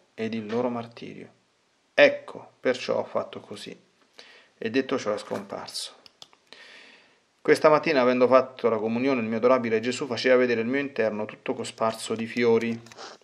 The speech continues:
a forma di una capanna, e lui che se ne stava dentro, tutto ricreandosi e compiacendosi.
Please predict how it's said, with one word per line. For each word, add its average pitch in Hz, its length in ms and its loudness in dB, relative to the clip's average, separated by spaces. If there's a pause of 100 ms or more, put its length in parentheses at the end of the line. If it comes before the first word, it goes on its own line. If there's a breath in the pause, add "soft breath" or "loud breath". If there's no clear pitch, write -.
(1300)
a 131 80 8
forma 170 400 4
di 139 80 0
una 131 160 2
capanna, 104 540 -4
e 131 120 -2
lui 190 200 -6
che 135 80 0
se - 140 -6
ne 117 100 -4
stava 117 260 0
dentro, 151 580 -6
tutto - 380 -6
ricreandosi 117 680 -2
e 104 40 -10
compiacendosi. - 920 -16